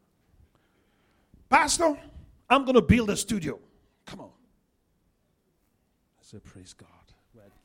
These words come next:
thanking God. "Oh Lord, thank you, thank you, thank you. Thank you, thank you."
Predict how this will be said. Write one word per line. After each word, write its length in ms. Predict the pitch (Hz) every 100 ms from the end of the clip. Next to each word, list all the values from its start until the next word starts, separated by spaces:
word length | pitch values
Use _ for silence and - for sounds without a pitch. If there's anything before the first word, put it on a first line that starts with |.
| -
thanking 380 | 131 123 127 123
God. 180 | _ _
"Oh 140 | 135 127
Lord, 240 | 117 110 _
thank 300 | 139 131 -
you, 100 | 110 -
thank 160 | 139
you, 220 | - 123 123
thank 260 | 127 69 -
you. 60 | - _ _ _ _ _ _ - -
Thank 240 | 127 156
you, 60 | -
thank 340 | - 113 -
you." 60 | -